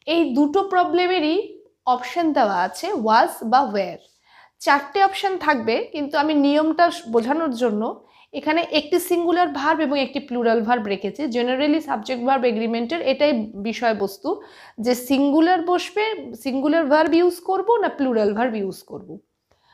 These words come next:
তো সেজন্য এখানে আমি was আর where-ই দিয়ে রাখলাম। আচ্ছা, এবার বলি, এবার আসি বিষয়ে, মানে প্রবলেমে আসি, যে "Our guide dash the stars, the stars dash our guide।" এখানে মনে হতে পারে যে,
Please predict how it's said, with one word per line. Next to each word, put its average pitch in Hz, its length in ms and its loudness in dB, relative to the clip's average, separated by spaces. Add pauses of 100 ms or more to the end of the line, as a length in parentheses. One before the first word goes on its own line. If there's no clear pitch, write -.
(140)
তো 277 80 -4
সেজন্য 359 420 0
এখানে 370 320 0
আমি 370 180 2
was 294 500 4
আর 339 120 4
where-ই 269 360 2
দিয়ে 247 220 -2
রাখলাম। 214 440 -4 (1300)
আচ্ছা, 214 380 -6 (420)
এবার 339 200 6
বলি, 262 460 0
এবার 269 200 4
আসি 240 280 0
বিষয়ে, 254 640 -2
মানে 226 280 -2 (100)
প্রবলেমে 220 440 2
আসি, 262 340 -6
যে 302 120 -4 (260)
"Our 311 240 2
guide 349 600 0
dash 302 260 0 (100)
the 262 60 -6
stars, 233 600 -4
the 254 80 0
stars 247 720 0
dash 262 380 0
our 202 240 -4
guide।" - 280 -14 (500)
এখানে 403 360 0
মনে 285 260 4
হতে 269 220 0
পারে 233 580 0
যে, 240 500 0